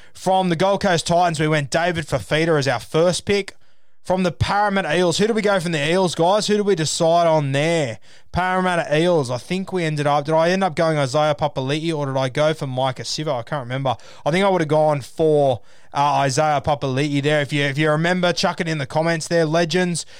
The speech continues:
Canberra Raiders, who do we go from the Raiders? Trying to remember. Canberra Raiders, I think we went Josh Papali. I think you guys voted that one in quite heavily there.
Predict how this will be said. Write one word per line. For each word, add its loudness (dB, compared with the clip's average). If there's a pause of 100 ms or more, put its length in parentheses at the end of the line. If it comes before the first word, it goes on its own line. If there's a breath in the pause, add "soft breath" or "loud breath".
(140 loud breath)
Canberra 2
Raiders, 0 (260 soft breath)
who 2
do 2
we 2
go 2
from -4
the 2
Raiders? 0
Trying 0
to 2
remember. 0
Canberra -2
Raiders, 0
I -10
think -4
we -2
went -4
Josh 0
Papali. 0
I -4
think -6
you -8
guys 0 (300 loud breath)
voted 0
that -2
one -2
in -4
quite 0
heavily -2
there. 2